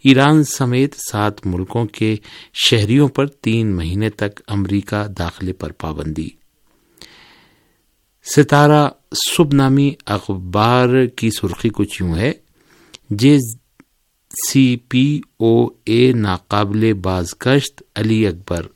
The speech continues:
صالحی۔" اخبار کیہان کی سرخی کچھ یوں ہے، "کیلیفورنیا میں علیحدگی پسند سرگرم، امریکہ سے علیحدگی کے لیے دستخطی مہم۔"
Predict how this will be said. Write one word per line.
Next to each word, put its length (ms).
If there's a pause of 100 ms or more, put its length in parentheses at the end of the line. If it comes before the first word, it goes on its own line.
(260)
صالحی۔" 440 (1160)
اخبار 420 (140)
کیہان 500 (960)
کی 100
سرخی 420
کچھ 280
یوں 140
ہے، 180 (1300)
"کیلیفورنیا 960
میں 240 (280)
علیحدگی 520
پسند 460
سرگرم، 540 (180)
امریکہ 500
سے 300 (440)
علیحدگی 580
کے 160
لیے 360 (100)
دستخطی 760
مہم۔" 500